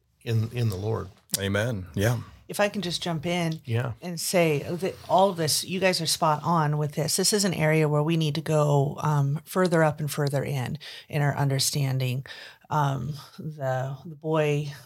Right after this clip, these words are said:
Speaker 3: uh, Gregory was talking about, um, the, the, the, the objective isn't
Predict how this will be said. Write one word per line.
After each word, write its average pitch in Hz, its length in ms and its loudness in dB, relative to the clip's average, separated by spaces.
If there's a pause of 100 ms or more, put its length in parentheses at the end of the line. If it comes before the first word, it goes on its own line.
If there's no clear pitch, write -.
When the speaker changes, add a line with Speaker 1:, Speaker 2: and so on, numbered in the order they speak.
(140)
Speaker 3:
uh, 139 220 -6
Gregory 160 340 -4
was 139 100 -2
talking 156 380 -2
about, 147 420 4 (460)
um, 147 540 2 (960)
the, 180 400 -4
the, 170 520 2
the, 165 320 6
the 190 140 2
objective 175 680 2 (360)
isn't 180 540 0